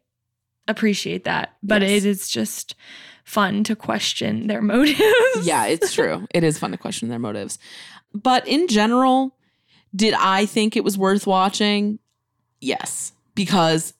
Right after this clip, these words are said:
Speaker 2: it's visually interesting. It's very spooky. It's good for this time of year. And, like, it, it delivers on what it promises to do. And if you watch it, especially when you were younger, you should definitely watch it again, because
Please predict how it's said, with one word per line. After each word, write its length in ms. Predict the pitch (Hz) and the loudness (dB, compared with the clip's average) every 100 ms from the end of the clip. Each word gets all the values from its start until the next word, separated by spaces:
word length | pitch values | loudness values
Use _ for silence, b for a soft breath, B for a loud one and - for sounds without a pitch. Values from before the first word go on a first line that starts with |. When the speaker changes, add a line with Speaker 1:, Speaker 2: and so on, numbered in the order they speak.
| _ | _
Speaker 2:
it's 140 | 208 190 | -2 2
visually 680 | 208 226 294 294 294 285 - | 4 6 6 6 4 2 2
interesting. 720 | 220 226 214 208 190 190 190 B B B | 2 2 0 2 2 0 -2 B B B
It's 160 | 180 170 | -4 2
very 220 | 170 208 | 4 2
spooky. 580 | - 196 180 185 190 185 | 2 -2 0 0 2 2
It's 260 | - 185 | 0 -4
good 180 | - 170 | -2 -2
for 80 | 190 | -2
this 120 | 196 | -2
time 220 | 226 196 | 0 2
of 120 | 196 | 2
year. 320 | 185 180 180 - | 2 4 4 2
And, 160 | 214 214 | 0 0
like, 360 | 214 214 - _ _ _ _ 311 | 2 2 -2 _ _ _ _ 0
it, 240 | 415 440 - | 2 2 2
it 160 | 311 | 0
delivers 500 | - 247 185 170 170 | 2 4 4 6 4
on 220 | 180 165 165 | 4 2 4
what 120 | 156 | 2
it 120 | 151 | 2
promises 640 | 170 143 156 160 156 156 | 2 2 2 0 0 0
to 100 | - | -2
do. 380 | 175 196 208 214 | 0 2 4 4
And 180 | - 202 | 4 2
if 140 | 180 | -2
you 80 | 185 | -2
watch 340 | 180 190 202 214 | 2 2 2 0
it, 60 | |
especially 500 | 208 - 185 - 196 | -2 0 -2 -2 -4
when 140 | 185 180 | -2 -2
you 80 | |
were 80 | 165 | -2
younger, 720 | 160 160 180 180 185 180 180 - | 0 0 2 2 4 4 0 -2
you 600 | 185 160 165 175 185 180 | -6 -4 0 2 4 4
should 200 | - 180 | 4 2
definitely 400 | 165 160 165 160 | 2 0 0 2
watch 260 | 170 160 165 | 4 4 2
it 80 | 180 | -2
again, 400 | 175 175 175 175 | 0 2 2 0
because 760 | 175 196 165 160 165 180 - | -2 0 2 2 0 -4 -10